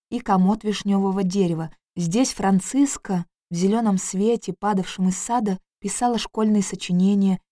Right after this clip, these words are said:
читала письма своего юного рыцаря. Здесь сидела соседка, мать несчастной Эльфриды,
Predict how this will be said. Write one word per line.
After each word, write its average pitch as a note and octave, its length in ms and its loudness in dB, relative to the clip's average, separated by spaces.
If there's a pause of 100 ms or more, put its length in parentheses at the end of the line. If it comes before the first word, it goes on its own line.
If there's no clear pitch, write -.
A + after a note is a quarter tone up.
(120)
читала A3+ 360 -2
письма G#3+ 420 -4
своего F#3+ 320 2
юного F#3+ 460 2
рыцаря. G3 520 -2 (480)
Здесь G#3 340 4
сидела A3+ 360 0
соседка, G#3 720 -4
мать G3+ 300 2
несчастной G3+ 480 -2
Эльфриды, G3+ 540 -2